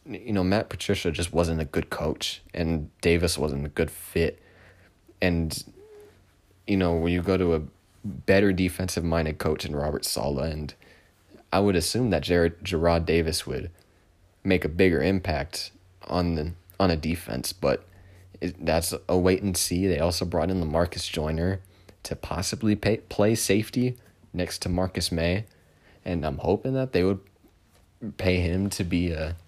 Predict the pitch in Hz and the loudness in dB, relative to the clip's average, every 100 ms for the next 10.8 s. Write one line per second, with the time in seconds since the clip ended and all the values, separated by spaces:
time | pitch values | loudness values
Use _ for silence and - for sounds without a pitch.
0 | _ _ - 101 104 82 - 87 92 117 | _ _ -6 0 2 2 2 2 2 0
1 | 117 - _ _ _ - _ _ _ - | -2 -4 _ _ _ -20 _ _ _ -20
2 | - - - - - - - _ - - | -20 -20 -20 -20 -20 -20 -20 _ -20 -20
3 | - - 107 110 131 - - 80 80 80 | -20 0 2 4 2 2 2 2 0 0
4 | 101 156 - 120 110 98 - 95 107 98 | 0 0 0 2 2 2 0 0 0 0
5 | 123 127 80 82 95 117 95 95 95 98 | 0 -2 -4 -2 0 0 -2 0 0 0
6 | - 101 98 92 92 101 98 92 82 82 | 2 2 2 0 2 4 4 2 2 0
7 | - 101 110 160 87 76 - 82 - 92 | 2 4 4 0 -2 -4 -4 -6 -6 -8
8 | 87 82 85 - - - - - 107 90 | -4 -4 -4 -14 -20 -20 -20 -4 0 0
9 | 69 67 69 104 147 90 78 76 73 85 | 0 -2 2 4 4 2 0 0 0 0
10 | - 80 82 135 98 87 76 69 | 0 -2 -2 -2 0 2 2 -2